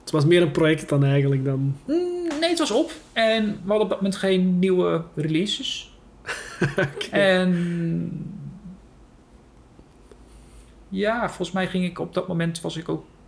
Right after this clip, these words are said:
Speaker 2: bezig met afstuderen. En ging ik werken. En toen had ook zoiets van, "Nou, oké, nou, mocht er nog eens iets komen." Dus op een moment toen, nou,
Speaker 1: Mhm.
Speaker 2: eh, was Rides er. En toen zei ik, "God, en, eh,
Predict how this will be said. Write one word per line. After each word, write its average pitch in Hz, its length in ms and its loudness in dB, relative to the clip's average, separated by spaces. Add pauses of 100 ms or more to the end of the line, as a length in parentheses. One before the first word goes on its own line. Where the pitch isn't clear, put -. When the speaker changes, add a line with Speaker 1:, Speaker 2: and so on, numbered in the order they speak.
Speaker 2:
bezig 165 340 0
met 156 140 -6
afstuderen. 190 720 -2
En 156 240 -12
ging 170 180 -4
ik 147 120 -10
werken. 185 560 -2
En 160 320 -4 (1300)
toen 175 200 0
had 165 140 -2
ook 170 120 0
zoiets - 200 -4
van, 214 140 -6
"Nou, - 160 -6 (1120)
oké, 220 460 -2
nou, 262 180 -2
mocht 143 200 -6
er 170 60 0
nog 151 100 -2
eens 147 100 -6
iets - 220 -6
komen." 139 520 0
Dus 160 160 -10
op 131 60 -8
een 139 80 0
moment 131 160 -4
toen, 143 200 -2
nou, 147 200 -2
Speaker 1:
Mhm. 151 200 2
Speaker 2:
eh, 127 60 -8 (200)
was 127 200 -8
Rides 143 340 -2
er. 160 80 -4
En 143 60 -6
toen 131 80 -8
zei 127 140 -6
ik, - 60 -18
"God, - 280 -8
en, - 200 -12 (220)
eh, 139 60 -12